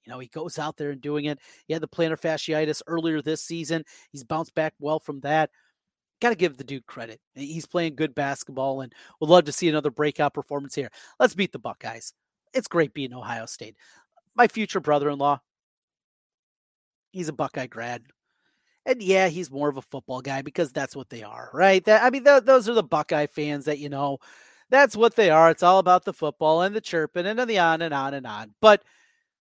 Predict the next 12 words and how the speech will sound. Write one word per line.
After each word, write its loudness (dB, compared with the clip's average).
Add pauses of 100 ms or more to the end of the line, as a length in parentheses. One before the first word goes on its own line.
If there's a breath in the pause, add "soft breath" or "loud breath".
(180)
just -18
beating -14
Ohio -10
State, -12 (380)
and -4
it -6
doesn't -2
matter -4
how -8
good -14
they -10
are -8